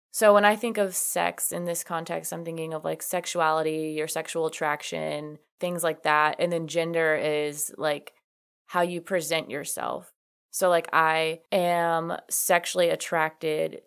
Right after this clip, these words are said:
to pretty <laughs> much, like, anyone. Like, I don't have a preference. Like, I'm not just attracted to men or women or non-binary people. I don't really have a thing.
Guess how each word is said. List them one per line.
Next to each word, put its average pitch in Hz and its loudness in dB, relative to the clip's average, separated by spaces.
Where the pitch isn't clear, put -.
to 156 -4
pretty 196 2
<laughs> 185 0
much, - -2
like, 185 2
anyone. 170 0
Like, 170 0
I 170 6
don't 170 2
have 160 -2
a 165 -2
preference. 160 -4
Like, 156 -2
I'm 165 0
not 156 2
just 160 -2
attracted 156 -6
to 165 -12
men 156 -4
or 156 -6
women 156 -4
or 156 -8
non-binary 151 -4
people. 151 -6
I 151 0
don't 156 -2
really 156 -2
have 156 -6
a 151 -12
thing. 151 -6